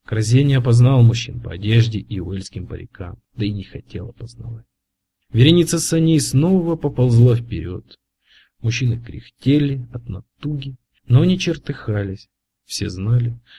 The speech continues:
что высокая торосная гряда впереди, хотя санные отряды за последние недели, проходившие здесь бесчётное число раз, и проложили через неё путь, преодолеть будет, ой, как непросто.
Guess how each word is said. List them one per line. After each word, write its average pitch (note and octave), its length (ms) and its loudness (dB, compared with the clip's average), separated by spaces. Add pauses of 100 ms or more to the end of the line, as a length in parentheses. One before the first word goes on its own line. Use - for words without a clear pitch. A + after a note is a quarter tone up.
что - 180 0
высокая D#3 360 6
торосная D3 440 4
гряда B2+ 460 4
впереди, A2+ 920 0 (240)
хотя G2+ 320 -10
санные C3 520 4
отряды B2+ 360 0
за G#2+ 120 -4
последние G#2 480 -4
недели, G#2 520 0
проходившие G#2 680 -4
здесь G2+ 360 -2
бесчётное A2 760 -8
число - 360 -12
раз, - 320 -6 (260)
и - 80 -8
проложили A2+ 540 2
через E3 300 -2
неё D#3 240 4
путь, - 540 -6 (320)
преодолеть A2+ 640 2
будет, A#2 520 4
ой, F#2+ 200 -12
как - 300 -10
непросто. F#2+ 760 -8